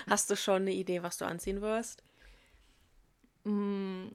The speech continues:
Speaker 2: nein, noch gar nicht. Ich weiß doch noch gar, ich hab noch gar nicht geguckt, wie das Wetter in Paris überhaupt wird.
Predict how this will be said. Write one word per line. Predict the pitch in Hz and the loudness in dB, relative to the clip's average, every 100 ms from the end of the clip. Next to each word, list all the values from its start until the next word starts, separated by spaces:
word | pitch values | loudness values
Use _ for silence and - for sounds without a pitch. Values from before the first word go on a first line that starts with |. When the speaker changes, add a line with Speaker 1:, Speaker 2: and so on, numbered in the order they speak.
| - | -8
Speaker 2:
nein, | 180 147 151 | -4 -4 -4
noch | 165 | -8
gar | 170 160 | -8 -6
nicht. | 160 170 | -8 -4
Ich | |
weiß | 185 196 | -4 -2
doch | 202 | -4
noch | 180 | -4
gar, | - - | -6 -6
ich | - | -4
hab | |
noch | 233 226 | -4 0
gar | 247 | 0
nicht | 247 - | 0 -2
geguckt, | 202 226 214 | -4 -4 -4
wie | 196 | -6
das | 185 - | -6 -4
Wetter | 214 208 165 | -6 -2 -4
in | 165 | -4
Paris | 175 170 170 170 | -8 -8 -10 -10
überhaupt | 170 170 156 175 | -8 -8 -8 -8
wird. | 170 165 | -6 -6